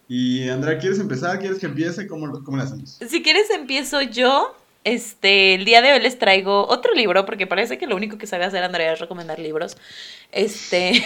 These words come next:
Speaker 2: <laughs> que se llama Periods Gone Public. Y este, es una, un libro de Jennifer Weiswolf. No sé, nunca sé cómo pronunciar estos nombres, pero ustedes búsquenla así. Se escribe con W.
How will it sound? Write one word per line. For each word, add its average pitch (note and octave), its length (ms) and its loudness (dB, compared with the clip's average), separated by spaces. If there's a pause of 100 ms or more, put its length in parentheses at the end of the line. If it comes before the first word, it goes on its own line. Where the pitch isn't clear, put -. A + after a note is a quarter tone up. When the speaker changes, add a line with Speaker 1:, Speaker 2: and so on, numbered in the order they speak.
Speaker 2:
<laughs> - 800 -2
que A3+ 120 -4
se A#3 100 0
llama A#3 340 8
Periods C4+ 640 2
Gone G#3 300 2
Public. C#3 640 0 (640)
Y A3+ 120 4
este, F#3 1080 2 (500)
es B3 300 4
una, C4 880 0
un A#3+ 140 -2
libro A#3+ 240 4
de A3+ 260 6
Jennifer G#3+ 500 2 (600)
Weiswolf. A3 1000 4 (640)
No D4+ 120 -6
sé, - 180 -10
nunca G4+ 180 -4
sé A4+ 120 -6
cómo G#4 160 -4
pronunciar G3+ 360 -2
estos G#3 220 -8
nombres, D#3+ 240 -8
pero - 240 -8
ustedes - 340 -8
búsquenla G#3+ 340 -8
así. - 360 -10
Se - 100 -18
escribe D4+ 300 -8
con G#3 160 -8
W. D#3+ 240 -10